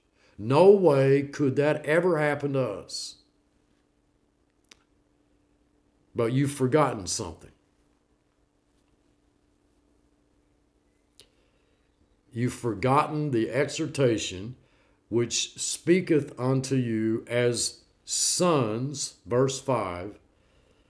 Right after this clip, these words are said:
underline that, as sons. If you have the authorized version, it says children, but it's sons. And all of the strength,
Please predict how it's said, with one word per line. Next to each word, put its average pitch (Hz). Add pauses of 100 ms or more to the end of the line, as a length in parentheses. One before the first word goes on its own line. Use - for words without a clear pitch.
(560)
underline 123
that, 82 (560)
as 120
sons. 127 (800)
If 127
you 123
have 156
the 139
authorized 131
version, 127
it 113
says 131 (260)
children, 127
but 123
it's 131
sons. 113 (1400)
And 117
all 185
of 196
the 190
strength, 147